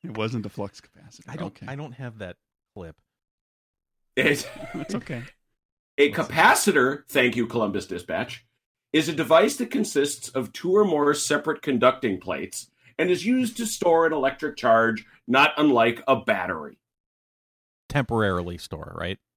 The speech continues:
Speaker 3: Correct.
Speaker 2: Yeah.
Speaker 3: Yeah, I mean, yeah, you don't, oh, geez, yeah, you, oh, boy. Um, <laughs>
Speaker 1: So the flux
Speaker 3: so
Speaker 1: capacitor was just full of fluxes.
Speaker 3: Battalion Chief Steve Martin, I love that.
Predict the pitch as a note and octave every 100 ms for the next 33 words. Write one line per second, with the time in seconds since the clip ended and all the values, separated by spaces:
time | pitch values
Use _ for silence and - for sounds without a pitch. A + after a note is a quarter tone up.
0 | - F3+ D#3+ C3+ - - F2+ - _ _
1 | _ _ _ _ F3 C3 - C3 C3 A#2+
2 | C3+ G2 G2+ C#3 C3+ C#3+ A2+ A#2 G#2+ G#2
3 | G2+ E2+ F#2 E2+ F2 A#2 A2 B2+ G#2+ F2
4 | D2+ _ _ _ - - - C3 B2+ B2+
5 | A#2+ - - - D3+ _ _ _ _ _
6 | _ _ _ _ _ - B2+ G#2+ C3 F3
7 | D3 C3+ A#2 A#2+ G#2 G2+ G2+ G2 A#2+ F#2+
8 | F#2 - F#2+ - F2+ - - _ _ _
9 | _ _ - E3+ - G#3 C4+ C4 G#3+ -
10 | F3+ E3+ - - - G3+ G3 A#2 A#2+ C#3+
11 | G#2 G2 A2 G2+ G#2 G2 F#2+ E2+ -